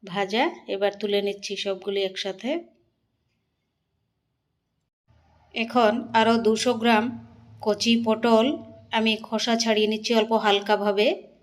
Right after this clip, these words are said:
আর মিড-, মানে একদম লাস্টে অল্প একটু চিড়ে নিচ্ছি মশলা অ্যাবজর্ব করার জন্যে।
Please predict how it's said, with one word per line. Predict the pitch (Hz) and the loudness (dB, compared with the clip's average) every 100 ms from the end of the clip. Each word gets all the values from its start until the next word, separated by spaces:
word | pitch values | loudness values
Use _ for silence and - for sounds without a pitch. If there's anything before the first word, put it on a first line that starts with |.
| _ _ _ - | _ _ _ -6
আর | 196 202 - _ - | -4 -4 -8 _ -8
মিড-, | 233 226 - | -2 -2 -2
মানে | 214 214 208 - 208 | -2 2 2 0 -4
একদম | 208 233 226 | -4 -4 0
লাস্টে | 220 220 - 254 226 330 - - _ _ | 0 0 0 2 2 -2 -8 -20 _ _
অল্প | - 262 269 269 | 0 0 4 4
একটু | 262 254 - | 4 -2 0
চিড়ে | 233 226 | 4 4
নিচ্ছি | 214 220 - 269 330 370 - - _ _ _ _ _ _ _ _ | 4 2 0 2 2 2 -6 -20 _ _ _ _ _ _ _ _
মশলা | 208 208 208 226 226 214 247 - | -4 -2 -2 0 2 2 -2 -2
অ্যাবজর্ব | 208 208 - 214 214 | -2 0 2 2 2
করার | 214 208 208 | 2 2 2
জন্যে। | 226 214 214 | 0 0 2